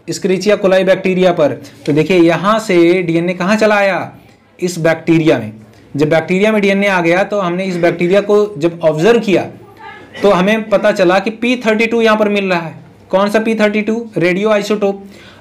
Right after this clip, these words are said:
जब रेडियो आइसोटोप पी थर्टी टू यहाँ पर मिल रहा है तो पी थर्टी टू किस में था? डीएनए में था। Means what? डीएनए जो है इस बैक्टीरियोफेज से generation one से इस Escherichia coli generation two तक transfer हुआ।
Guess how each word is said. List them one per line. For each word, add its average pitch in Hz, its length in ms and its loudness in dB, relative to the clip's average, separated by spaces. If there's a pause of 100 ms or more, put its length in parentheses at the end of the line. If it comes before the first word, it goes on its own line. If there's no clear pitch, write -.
जब 175 140 2
रेडियो 190 380 2
आइसोटोप 208 520 -2
पी 220 140 -2
थर्टी 208 280 -2
टू 208 140 0
यहाँ 185 160 2
पर 185 160 0
मिल 202 180 0
रहा 202 80 2
है 190 60 0
तो 180 120 -6
पी 196 220 -8
थर्टी 185 280 -4
टू 202 120 -4
किस 185 220 -6
में 226 140 2
था? 220 440 -2 (320)
डीएनए 156 640 2
में 202 140 0
था। 165 200 -2
Means 190 220 -2
what? 196 640 -2
डीएनए 156 460 0
जो 180 160 2
है 190 440 0 (380)
इस 202 260 0
बैक्टीरियोफेज 185 760 0
से 185 180 0
generation 170 460 0
one 185 220 0
से 202 200 2 (520)
इस 165 160 -2
Escherichia 165 580 2
coli 160 280 2
generation 147 460 -2
two 165 180 -2
तक 202 220 -4 (100)
transfer 139 420 -2
हुआ। 113 260 -4